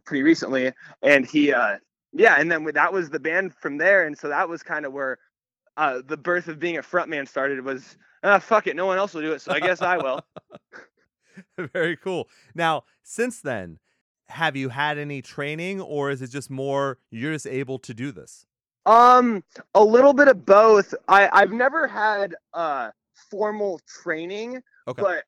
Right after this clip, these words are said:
Speaker 1: I like to learn. And so I, I take tips whenever I can get them, and
Speaker 2: Right.
Speaker 1: I've watched videos, and I, uh, my drum teacher actually was formally trained in singing too, 'cause I
Speaker 2: Oh.
Speaker 1: took drum lessons.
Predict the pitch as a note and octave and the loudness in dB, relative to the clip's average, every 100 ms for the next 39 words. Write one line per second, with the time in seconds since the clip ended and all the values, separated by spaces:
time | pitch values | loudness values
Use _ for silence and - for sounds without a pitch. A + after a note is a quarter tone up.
0 | - F3 F3 E3+ F#3+ G#3+ _ - D3 C3 | -8 -6 -6 -6 -8 -10 _ -14 -12 -8
1 | D3+ A2 E2+ _ - D#3+ D3+ - D#3+ D3+ | -8 -8 -14 _ -16 -14 -12 -6 -4 -4
2 | - C#3+ C#3+ - D3+ D#3 G#3+ A3 _ - | -4 -2 -2 -4 -6 -6 -4 -4 _ -8
3 | F#3+ - - D#3+ D#3+ E3 D3 C3+ D#3 D3 | -6 -6 -8 -6 -2 -2 -4 -6 -6 -4
4 | D#3+ D#3 - _ - D3 C#3 D3+ D3 - | -4 -6 -10 _ -8 -6 -4 -2 -4 -6
5 | _ C#3 F3 E3+ E3 D#3+ D#3 - - C#3+ | _ -6 -4 0 0 0 -2 -8 -8 -6
6 | C#3 C#3 C#3+ C#3 C3+ A#2 _ _ F3 F#3 | -6 -6 -4 -2 -4 -8 _ _ -6 -4
7 | D3+ F#3+ G#3+ G#3+ F#3+ F3 C3+ D3+ E3+ - | -2 -4 -4 -12 -4 -4 -2 -2 -4 -4
8 | E3+ C#3+ C#3 - F3 D#3+ D3+ B2+ - D#3+ | -12 -10 -14 -10 -8 -8 -12 -12 -6 -4
9 | E3 C#3+ A#2+ - D3 E3 G3+ G#3 - D#3+ | -4 -8 -10 -6 -2 0 -2 -4 -2 0
10 | F3 A3+ _ _ - G#3 - F#3+ D#3+ A3+ | 2 0 _ _ 2 4 4 2 4 2
11 | D#3+ B2+ B2+ | 2 -10 -14